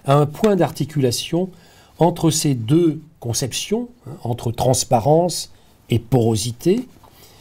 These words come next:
et cette situation lui accorde peut-être une teneur philosophique indissociable des considérations spécifiquement constructives.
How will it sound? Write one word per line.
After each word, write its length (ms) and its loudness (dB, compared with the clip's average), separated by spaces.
et 60 4
cette 180 2
situation 600 -4
lui 180 4
accorde 480 0
peut-être 580 0
une 160 2
teneur 360 2
philosophique 840 -4
indissociable 1000 0
des 100 0
considérations 800 0
spécifiquement 880 -2
constructives. 920 -4